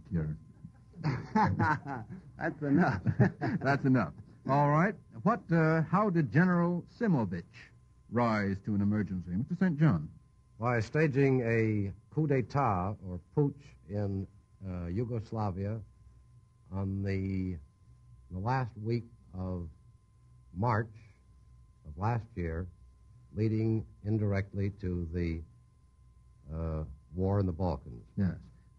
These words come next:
Speaker 1: Uh, he gave the spark to the resistance, which is still continuing, wouldn't you say?
Speaker 3: Right.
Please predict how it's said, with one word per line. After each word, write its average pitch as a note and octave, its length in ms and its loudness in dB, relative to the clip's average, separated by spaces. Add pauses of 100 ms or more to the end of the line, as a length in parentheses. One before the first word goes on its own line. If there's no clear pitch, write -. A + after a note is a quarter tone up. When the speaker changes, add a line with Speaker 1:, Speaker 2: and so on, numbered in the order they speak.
Speaker 1:
Uh, G2 580 4
he A#2 180 4 (240)
gave C3+ 220 4
the A2 80 -2
spark D#3 480 -2
to A2 100 -2
the G2 100 0
resistance, G#2 580 0
which G2+ 160 0
is G2 80 -2
still A#2+ 160 0
continuing, G#2 500 4
wouldn't F#2 180 2
you F#2+ 100 -2
say? F2+ 40 -6 (160)
Speaker 3:
Right. D3+ 80 4